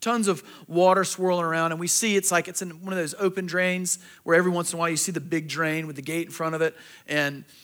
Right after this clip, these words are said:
and it continues. Well, we fo-, basically followed the drain all the way home, and we're like, "All the gates, there's no gates on the drain thing, and it's massive, and it's like a, it's a, it's a rushing river, and it's, it ends, kinda ends towards this spot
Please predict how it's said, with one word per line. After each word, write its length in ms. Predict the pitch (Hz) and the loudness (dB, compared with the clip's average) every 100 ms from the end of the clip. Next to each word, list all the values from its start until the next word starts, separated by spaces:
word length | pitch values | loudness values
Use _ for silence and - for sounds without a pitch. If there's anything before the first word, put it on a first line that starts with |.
| - | -12
and 80 | 160 | -6
it 100 | 160 | -4
continues. 480 | 175 143 196 180 135 | -4 -2 0 0 -4
Well, 100 | 160 | -2
we 200 | 196 185 - - | -2 -2 -10 -2
fo-, 160 | 202 | -2
basically 360 | 196 233 - 170 | 2 2 2 -4
followed 420 | 143 180 180 170 | -2 2 4 2
the 80 | 156 | -2
drain 400 | 139 160 160 147 | -6 -2 -2 -4
all 180 | 147 147 | -2 -2
the 80 | 143 | -2
way 160 | 143 | -4
home, 420 | 131 160 151 131 135 | -4 -4 -4 -6 -8
and 100 | 151 | -6
we're 100 | 156 | 0
like, 200 | 151 143 | 0 0
"All 220 | 156 202 | 0 0
the 120 | 196 | 0
gates, 460 | 175 180 190 190 - | -2 0 0 0 -4
there's 220 | - 151 | -6 -8
no 120 | 170 | -6
gates 340 | 165 170 170 160 | -2 0 -2 -4
on 80 | 143 | -8
the 80 | |
drain 300 | 135 160 170 | -6 -4 -6
thing, 320 | 151 131 123 131 - - | -8 -12 -12 -16 -20 -16
and 120 | - 151 | -6 -4
it's 140 | 147 | -2
massive, 680 | 165 180 208 - 151 139 139 - - | 2 4 6 4 2 -2 -6 -18 -4
and 100 | 190 | 0
it's 100 | 185 | 2
like 120 | 208 | 2
a, 120 | 196 | 2
it's 140 | 190 190 | 0 -2
a, 80 | 175 - | -4 -6
it's 100 | - | -4
a 40 | 175 | -2
rushing 440 | 151 202 196 190 | 2 2 2 -2
river, 380 | 175 196 135 107 - _ | 0 0 -2 -12 -20 _
and 120 | 190 196 | 0 2
it's, 220 | 190 - | 2 2
it 220 | 196 190 | 2 4
ends, 380 | 240 262 233 190 | 4 6 4 2
kinda 260 | 208 190 | 0 0
ends 380 | 202 220 220 - | 0 0 0 -2
towards 320 | - 185 170 | -2 -2 0
this 300 | 175 160 - - - - - | -2 0 0 -2 -18 -20 -12
spot 520 | - - 196 180 - | -6 2 4 4 0